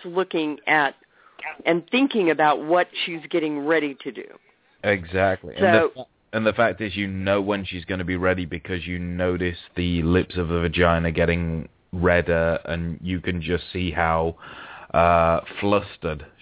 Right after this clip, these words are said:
Speaker 2: she is. And then just the
Speaker 1: Well,
Speaker 2: fact
Speaker 1: and then she swells. There, you know, you, you
Speaker 2: Yeah.
Speaker 1: have the swelling you have where now it's like a peach, like a
Speaker 2: Exact-
Speaker 1: ripe peach.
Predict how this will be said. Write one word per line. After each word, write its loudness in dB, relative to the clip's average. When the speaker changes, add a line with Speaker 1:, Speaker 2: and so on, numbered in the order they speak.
Speaker 2:
she 0
is. 2
And 2
then 4
just 2
the -2
Speaker 1:
Well, 4
Speaker 2:
fact 6
Speaker 1:
and 0
then 2
she -4
swells. 2
There, 2
you -2
know, 2
you, -6
you -6
Speaker 2:
Yeah. 2
Speaker 1:
have 2
the -6
swelling 0
you -2
have 0
where 2
now 4
it's 2
like 0
a -4
peach, -10
like -2
a -4
Speaker 2:
Exact- -6
Speaker 1:
ripe 0
peach. -10